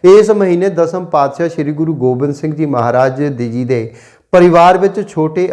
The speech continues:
ਅਤੇ ਵੱਡੇ ਸਾਹਿਬਜ਼ਾਦਿਆਂ ਦੇ ਨਾਲ ਮਾਤਾ ਗੁਜਰ ਕੌਰ ਜੀ ਤੋਂ ਇਲਾਵਾ ਅਨੇਕਾਂ ਸਿੰਘ ਸ਼ਹੀਦ ਹੋਏ ਸਨ।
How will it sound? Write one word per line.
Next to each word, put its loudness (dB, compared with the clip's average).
ਅਤੇ -4
ਵੱਡੇ -4
ਸਾਹਿਬਜ਼ਾਦਿਆਂ -2
ਦੇ -4
ਨਾਲ -2
ਮਾਤਾ -2
ਗੁਜਰ -6
ਕੌਰ -6
ਜੀ -8
ਤੋਂ -4
ਇਲਾਵਾ 4
ਅਨੇਕਾਂ -6
ਸਿੰਘ -10
ਸ਼ਹੀਦ -10
ਹੋਏ -2
ਸਨ। 0